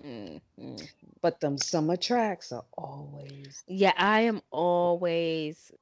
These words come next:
Speaker 1: iffy about summer tracks, and that's just me. I
Speaker 2: It's
Speaker 1: thought it was
Speaker 2: not just you.
Speaker 1: Hmm?
Speaker 2: It's not just you.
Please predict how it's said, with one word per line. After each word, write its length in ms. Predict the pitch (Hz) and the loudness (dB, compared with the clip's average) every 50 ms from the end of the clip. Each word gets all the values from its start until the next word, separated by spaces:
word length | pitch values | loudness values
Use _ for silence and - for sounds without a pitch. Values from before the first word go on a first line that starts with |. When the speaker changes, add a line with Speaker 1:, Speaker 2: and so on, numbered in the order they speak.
| _ - | _ -2
Speaker 1:
iffy 300 | 160 156 - - 151 143 | -2 -2 -2 -2 -2 0
about 280 | 131 127 120 107 - | 0 0 -2 -2 -4
summer 240 | - - 143 135 139 | -6 -8 -6 -6 -4
tracks, 320 | 139 - 220 240 240 - - | 0 2 2 2 0 -2 -2
and 60 | 269 | -2
that's 180 | 277 285 277 | -2 -2 -2
just 200 | - 262 240 - | -6 -8 -8 -8
me. 640 | 202 170 151 143 143 143 151 160 180 202 220 254 262 _ _ _ _ _ _ _ _ _ _ _ _ _ _ _ - | -6 -6 -4 -2 -2 -2 -2 -4 -4 -6 -8 -10 -12 _ _ _ _ _ _ _ _ _ _ _ _ _ _ _ -2
I 120 | - 170 180 | 0 0 2
Speaker 2:
It's 60 | - | 4
Speaker 1:
thought 160 | 202 185 175 | 2 2 2
it 80 | 160 147 | 2 0
was 100 | 147 143 | -2 -4
Speaker 2:
not 80 | - | -4
just 280 | - - _ _ - - | -6 -10 _ _ -12 -8
you. 220 | 135 131 127 135 135 127 - _ _ _ _ _ _ _ _ _ _ _ _ _ - - _ _ - | -6 -6 -6 -6 -10 -16 -20 _ _ _ _ _ _ _ _ _ _ _ _ _ -20 -20 _ _ -14
Speaker 1:
Hmm? 260 | 185 185 302 208 226 349 415 - _ _ _ _ _ - | -10 -8 -6 -6 -6 -6 -8 -10 _ _ _ _ _ -4
Speaker 2:
It's 220 | 160 165 165 - | -2 -2 -2 0
not 240 | 214 214 214 220 202 | -2 0 0 -2 -2
just 260 | - 196 208 202 - | 0 0 0 0 0
you. 360 | - 180 214 226 156 127 135 | -2 0 0 0 0 -2 -4